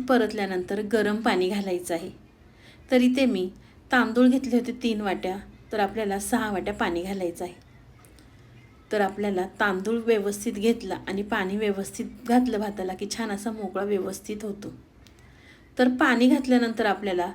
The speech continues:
व्यवस्थित उकळी घ्यायची आणि चवीनुसार मीठ घालायचं आहे.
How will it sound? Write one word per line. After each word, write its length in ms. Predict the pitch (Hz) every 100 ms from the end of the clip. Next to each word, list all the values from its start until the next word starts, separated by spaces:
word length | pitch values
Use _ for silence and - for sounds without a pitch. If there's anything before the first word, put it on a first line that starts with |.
| - - - -
व्यवस्थित 440 | 233 226 247 247 -
उकळी 300 | 208 214 220
घ्यायची 380 | 247 220 - -
आणि 180 | 202 208
चवीनुसार 680 | - 202 190 185 - 220
मीठ 300 | 214 202 185
घालायचं 440 | 202 208 175 160 175
आहे. 140 | 160